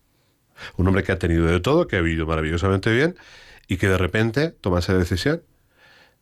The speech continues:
y que como ejemplo estamos aquí esta noche hablando de el corazón de un hijo y sobre todo también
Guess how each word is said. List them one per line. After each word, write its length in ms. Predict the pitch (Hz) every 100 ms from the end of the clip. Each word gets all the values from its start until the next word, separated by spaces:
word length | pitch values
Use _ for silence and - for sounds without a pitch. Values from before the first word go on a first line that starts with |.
| _
y 80 | 104
que 120 | -
como 200 | 82 82
ejemplo 300 | 78 101 101
estamos 300 | 107 95 95 98
aquí 120 | 90
esta 180 | 87 90
noche 220 | 92 110
hablando 380 | 92 92 107 101
de 200 | 107 135 - - - _ _
el 160 | - 92
corazón 460 | 92 92 90 113 120
de 80 | 120
un 100 | 120
hijo 280 | 131 175 -
y 40 | -
sobre 260 | - 78 71
todo 280 | 95 101
también 460 | 117 117 90 95 110